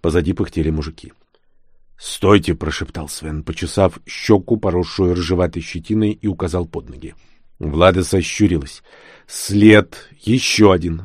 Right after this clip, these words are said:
Расстояние между отпечатками ступней большое. Мужчина бежал, и ноги его подворачивались. Вроде бежал один, а может и нет. Тут мох повсюду, не видно ни черта. "Ищи!" — скомандовала Влада.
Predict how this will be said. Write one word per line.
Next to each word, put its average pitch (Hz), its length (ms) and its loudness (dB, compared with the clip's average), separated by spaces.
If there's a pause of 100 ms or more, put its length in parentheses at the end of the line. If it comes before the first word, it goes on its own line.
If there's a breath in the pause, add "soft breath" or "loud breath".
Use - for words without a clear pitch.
Расстояние 107 680 0
между 110 360 4
отпечатками 110 680 0
ступней 104 640 -2 (300 loud breath)
большое. 110 800 4 (160)
Мужчина 92 480 -4
бежал, 90 720 2
и 98 80 -6
ноги 98 380 2
его 98 420 2
подворачивались. 90 840 -6 (440 soft breath)
Вроде 82 280 0
бежал 98 340 6
один, 92 580 2
а 95 60 -12
может 123 260 -6
и 110 60 -4
нет. 120 300 -2 (280)
Тут - 300 -4
мох 127 420 0
повсюду, 90 600 -6
не 78 180 -10
видно 87 280 -8
ни - 140 -12
черта. - 440 -18 (640)
"Ищи!" — 113 520 0
скомандовала 82 640 0
Влада. 69 340 -12